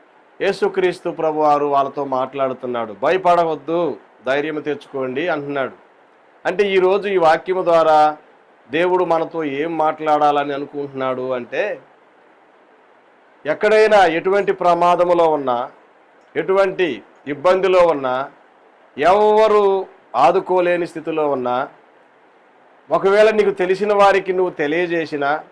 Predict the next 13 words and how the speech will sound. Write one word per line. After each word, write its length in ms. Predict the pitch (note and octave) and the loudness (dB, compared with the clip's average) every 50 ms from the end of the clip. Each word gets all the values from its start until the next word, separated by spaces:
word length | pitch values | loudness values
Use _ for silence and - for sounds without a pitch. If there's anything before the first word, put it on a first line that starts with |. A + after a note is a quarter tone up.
| _ _ _ _ _ _ _ _ _ _ _ - | _ _ _ _ _ _ _ _ _ _ _ 0
వారు 180 | D3+ E3 F3 F#3 | 2 4 4 4
వచ్చేలోపు 720 | F#3+ F3+ - - A#3+ A#3 A3+ A3+ G#3 G3+ G3 - C#3 - - _ _ _ _ _ _ _ _ _ _ _ _ _ - C#3 | 2 0 0 4 4 4 6 4 4 2 0 -2 -8 -14 -16 _ _ _ _ _ _ _ _ _ _ _ _ _ -6 -4
నువ్వేమైపోతావో 920 | E3+ E3+ E3 F3 F3+ F#3+ F#3+ F#3+ F#3 F3+ E3+ E3+ E3+ E3+ D#3+ D#3 D#3+ D#3+ | 0 2 4 4 4 4 2 2 2 2 2 2 2 2 0 0 0 -2
నీకు 200 | E3+ F3 E3 D#3 | -2 -4 -6 -6
తెలియదు. 400 | - C3+ B2+ C3 B2+ B2 G#2+ F#2+ - _ _ _ _ _ - | -6 -6 -6 -4 -6 -6 -8 -12 -16 _ _ _ _ _ -14
ఇక్కడ 200 | C#3+ - G3 G3 | -6 -2 0 2
ఈరోజు 440 | G3 F#3 F3+ E3+ F3 F3+ F#3+ F#3 F#3+ | 2 4 4 2 2 2 0 0 0
మనం 280 | F3 E3+ E3 E3 D#3+ D3 | 0 0 2 0 0 0
ధ్యానం 400 | C#3 C#3 C#3 D#3 E3+ E3+ E3+ D#3+ | 0 0 2 2 2 0 0 -2
చేస్తున్న 640 | D#3+ D#3 D#3 - D3+ D3+ D3 D3 C#3+ C#3 C3+ C3+ - - _ _ _ _ _ _ _ _ _ _ _ _ _ - | -4 -6 -6 -8 -8 -8 -6 -4 -4 -4 -4 -6 -8 -12 _ _ _ _ _ _ _ _ _ _ _ _ _ -18
మాట 380 | B2+ B2+ B2+ C3 D3 E3+ E3+ F3 | -10 -6 -2 0 0 0 0 -2
ఏమిటంటే, 500 | E3+ D#3+ D#3 D3 D3 D3 D3 - F3 E3+ | -4 -4 -4 -6 -6 -6 -6 -6 -8 -6
వెంటనే, 600 | C#3+ C#3+ D#3 F#3 F#3+ - A3+ A3+ A3 A3 F#3+ - | -4 -2 -2 -2 0 0 0 2 2 2 0 0